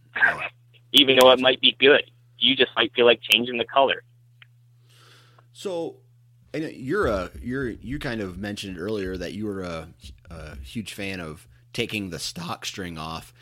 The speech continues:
Speaker 1: You build your own strings and put 'em on. Why do you do that?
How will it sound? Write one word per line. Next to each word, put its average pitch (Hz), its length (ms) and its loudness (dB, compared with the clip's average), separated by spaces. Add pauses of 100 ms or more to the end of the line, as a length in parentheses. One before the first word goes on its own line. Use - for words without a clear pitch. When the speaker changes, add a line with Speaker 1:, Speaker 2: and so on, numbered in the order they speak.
(160)
Speaker 1:
You 120 160 0
build 110 320 0
your 98 160 -4
own 104 180 -2
strings 85 640 -8
and 87 160 -12
put 98 160 -8
'em 85 140 -8
on. 80 320 -10 (400)
Why 110 200 -2
do 190 80 -4
you 175 120 -4
do 120 180 4
that? - 260 -8